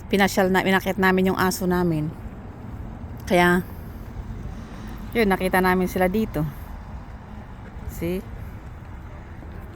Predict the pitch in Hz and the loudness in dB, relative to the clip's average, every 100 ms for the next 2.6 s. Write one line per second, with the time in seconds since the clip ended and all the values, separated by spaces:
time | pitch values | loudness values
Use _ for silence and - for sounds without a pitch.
0 | - - - - - - - - - - | -12 -12 -12 -12 -12 -12 -12 -14 -12 -12
1 | - 165 190 170 170 175 175 180 175 151 | -6 -2 2 4 6 6 6 4 4 2
2 | 151 170 165 170 165 - | 2 0 0 -2 -4 -4